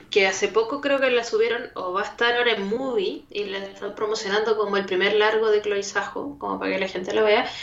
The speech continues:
que se llama Songs My Brothers Taught Me. Eh, y claro que ahora que me gustó Nomadland quiero ver todo lo que ha hecho, pero no he tenido el tiempo para hacerlo.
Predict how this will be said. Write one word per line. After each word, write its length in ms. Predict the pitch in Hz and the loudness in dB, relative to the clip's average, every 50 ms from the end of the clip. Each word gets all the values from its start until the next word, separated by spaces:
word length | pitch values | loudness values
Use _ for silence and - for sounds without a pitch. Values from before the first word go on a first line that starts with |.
| - - - - - | -12 -12 -12 -4 0
que 80 | - 214 | 0 2
se 160 | - 190 196 | 4 4 6
llama 300 | 214 233 233 233 233 240 | 6 6 6 4 4 2
Songs 580 | - - - - 247 262 277 285 285 - - | 2 -2 -2 0 0 0 0 0 -2 -6 -8
My 200 | 254 247 233 220 220 214 | -4 -2 -2 -2 0 0
Brothers 600 | 220 226 233 233 233 233 226 - - - - - | 2 2 2 2 0 -2 -4 -8 -10 -10 -12 -8
Taught 280 | - 214 202 202 - 170 | -6 -6 -6 -6 -6 -10
Me. 260 | 147 131 113 - - - - - - - - - - - - - - - - - - | -10 -12 -12 -16 -20 -20 -20 -20 -18 -18 -16 -16 -18 -18 -18 -20 -20 -20 -20 -18 -10
Eh, 920 | - 190 190 190 190 185 185 185 185 185 185 185 185 180 175 170 170 160 - - - - - - - - - - | -6 -4 -2 -2 0 0 0 0 0 0 2 2 2 0 0 -2 -4 -8 -12 -18 -20 -20 -20 -20 -20 -20 -12 -8
y 140 | 202 190 190 | -8 0 4
claro 300 | 202 - 262 269 254 - | 6 6 8 6 6 4
que 140 | 226 - 214 | 2 0 2
ahora 280 | 208 240 269 294 302 | 2 2 2 2 2
que 100 | 285 254 | 0 -4
me 80 | 240 226 | -6 -6
gustó 340 | 214 196 196 - - 269 277 | -6 -6 -8 -10 -10 -10 -8
Nomadland 480 | 277 269 262 277 277 269 277 277 269 269 | -8 -8 -8 -8 -8 -10 -10 -12 -10 -8
quiero 220 | - 269 262 254 | -6 -4 -2 0
ver 240 | 247 247 240 - - - - - - | 0 0 -2 -4 -10 -18 -20 -10 -6
todo 180 | - 247 254 269 | -2 0 0 0
lo 140 | 254 247 | 0 0
que 80 | 233 220 | 0 0
ha 80 | 226 247 | 0 0
hecho, 420 | 247 247 - - 277 285 294 294 285 | -2 -4 -2 0 2 2 2 2 2
pero 480 | 247 226 220 220 214 214 214 214 214 | 2 4 4 4 4 4 4 2 2
no 100 | 214 220 | 2 0
he 60 | 220 220 | 0 0
tenido 280 | 220 220 233 233 233 | 0 -2 -2 -4 -4
el 100 | 226 220 | -6 -4
tiempo 360 | - 240 233 233 233 220 214 | -2 -2 -2 0 0 -2 -2
para 160 | 214 214 220 214 | 0 0 -2 -2
hacerlo. 440 | 214 - 233 214 185 175 - - | -2 -2 0 0 0 -2 -4 -8